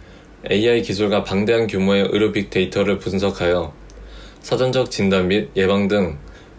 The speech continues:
의료의 질에 큰 기-, 기여를 기대할 수 있습니다. 우리는 이러한 기술을 활용하여 누구나 쉽게 접근할 수 있고 자신의 건강 상태에 대한 정보를 통해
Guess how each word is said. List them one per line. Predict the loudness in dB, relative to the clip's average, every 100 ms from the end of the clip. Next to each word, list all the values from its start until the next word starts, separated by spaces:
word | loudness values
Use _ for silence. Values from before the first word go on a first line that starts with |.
| -18 -2
의료의 | 2 4 4 4
질에 | 2 2 2 0
큰 | -2 -2
기-, | -2 -10 -12 -14 -8
기여를 | 0 2 4 2
기대할 | 0 2 2
수 | 2
있습니다. | -2 -4 -4 -4 -6 -12 -20 -20 -20 -20 -20 -20 -20 -20 -20 -4
우리는 | 0 2 2 2
이러한 | 4 2
기술을 | 0 0 2 2 2 -2
활용하여 | -2 0 2 2 2 -2 -8 -20 -20 -20 -4
누구나 | 0 2 2
쉽게 | -2 -2 0
접근할 | 0 0 0 0
수 | -2
있고 | -6 0 0 0 -6 -18 -18 -6
자신의 | -4 0 0 0
건강 | 0 2 2
상태에 | 0 -2 0 2
대한 | 2 2 0
정보를 | 0 0 2 0
통해 | 0 0 0